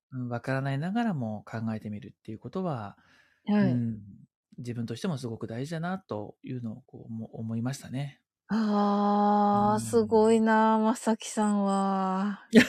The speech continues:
Speaker 1: やいや、そんなことない。
Speaker 2: もう、私、私だったらもうなんかもう、か-、悲し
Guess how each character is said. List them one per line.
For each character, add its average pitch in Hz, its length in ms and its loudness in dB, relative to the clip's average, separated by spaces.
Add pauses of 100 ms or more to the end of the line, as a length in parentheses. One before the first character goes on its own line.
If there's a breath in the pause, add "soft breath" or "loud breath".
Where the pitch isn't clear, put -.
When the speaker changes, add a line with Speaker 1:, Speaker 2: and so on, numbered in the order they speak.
Speaker 1:
や 339 80 12
い 254 60 10 (100)
や、 254 120 8
そ 240 320 6
ん 214 60 6
な - 60 2
こ - 100 -10
と 196 60 -12
な - 60 -20
い。 - 40 -20
Speaker 2:
も 165 60 -14
う、 - 40 -14
私、 359 500 8 (280 loud breath)
私 277 400 8
だ 302 120 10
っ 302 40 -2
た 285 140 6
ら 262 120 8
も 254 140 4
う 254 60 6
な 254 160 6
ん 277 40 -4
か 247 160 4
も 247 160 6
う、 247 40 0
か-、 240 180 -2 (200)
悲 269 140 6
し - 120 -2